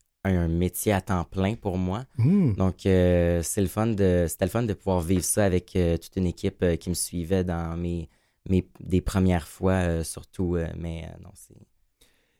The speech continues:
Speaker 2: La, la, l'agence, c'est une émission donc qui est, euh, qui est diffusée sur la chaîne Vue et Moi. Ça suit, euh, l'agence Midor, euh, qui est une agence, euh, de, de, de, de, de soutien pour les, les, les drag queens. Et, euh, c'est même intéressant parce que là, on découvre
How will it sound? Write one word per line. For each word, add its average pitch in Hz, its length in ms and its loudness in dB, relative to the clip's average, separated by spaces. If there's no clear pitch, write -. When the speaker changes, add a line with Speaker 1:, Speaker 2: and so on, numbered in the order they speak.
Speaker 2:
La, 151 200 6
la, 131 300 6
l'agence, 143 600 6
c'est - 200 2
une 139 80 8
émission 131 360 6
donc 160 260 4
qui 127 320 6
est, - 20 6
euh, 117 440 4
qui 143 140 0
est 131 40 4
diffusée 131 380 4
sur 165 280 4
la 135 120 6
chaîne 175 280 6
Vue 147 240 4
et 139 80 6
Moi. 127 340 6
Ça 139 220 4
suit, 214 500 4
euh, 135 180 4
l'agence 139 540 4
Midor, 156 880 4
euh, 117 220 6
qui - 180 0
est 113 140 2
une 123 120 8
agence, 135 520 4
euh, 120 160 6
de, 113 300 4
de, 120 180 6
de, 113 220 4
de, 110 200 4
de 110 140 4
soutien 131 380 2
pour 123 160 6
les, 110 200 6
les, 104 260 4
les 104 160 2
drag 104 260 2
queens. 139 360 4
Et, 131 440 6
euh, 117 280 4
c'est 120 200 2
même 151 160 6
intéressant 131 560 6
parce - 200 2
que 170 80 8
là, 180 40 8
on 143 140 6
découvre 135 760 4